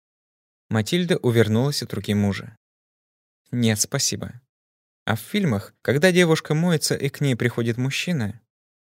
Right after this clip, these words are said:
в общем, ветчины там нет». «Зато там есть большой и длинный... Хм... нож», издевательски сказал Винсан и отправил в рот отвергнутый женой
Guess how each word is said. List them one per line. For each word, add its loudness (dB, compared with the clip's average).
в 0
общем, 0
ветчины 0
там 4
нет». 0
«Зато 2
там 4
есть 4
большой 4
и 2
длинный... 4
Хм... 0
нож», 2
издевательски 0
сказал 2
Винсан -2
и -4
отправил 4
в -2
рот 2
отвергнутый 2
женой 0